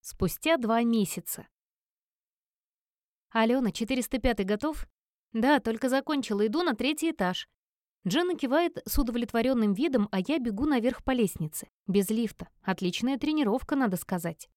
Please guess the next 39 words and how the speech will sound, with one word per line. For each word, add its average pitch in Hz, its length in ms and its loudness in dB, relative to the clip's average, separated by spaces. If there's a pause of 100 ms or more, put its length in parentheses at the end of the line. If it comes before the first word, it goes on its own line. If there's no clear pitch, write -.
(500)
Я 302 160 4
уже 330 220 2
четвертую 277 540 -2
неделю 233 420 2
работаю 254 440 0
в 214 40 -2
отеле 247 320 0
"Паладин" 202 500 0
ночной 240 380 0
горничной. 185 640 0 (300)
Дженна — 226 320 2
менеджер 196 500 2
службы, 233 460 -2 (160)
и 240 80 -2
я 311 160 2
считаю, 294 340 0
мне 240 240 2
фантастически 233 800 -2
повезло 190 420 -2
с - 120 -4
работой. 170 480 -2 (480)
Хоть 247 180 0
учеба 214 380 0
и 190 40 0
проживание 202 540 0
для 180 140 -2
студентов 202 580 -4
по - 80 -8
программе 208 540 2
обмена 208 340 0
бесплатные, 208 640 0 (260)
я 330 120 2
потратила 294 520 0
почти 254 360 -2
все 330 240 0
свои 180 220 0
сбережения 190 600 2
на 208 120 4
перелет. 202 500 0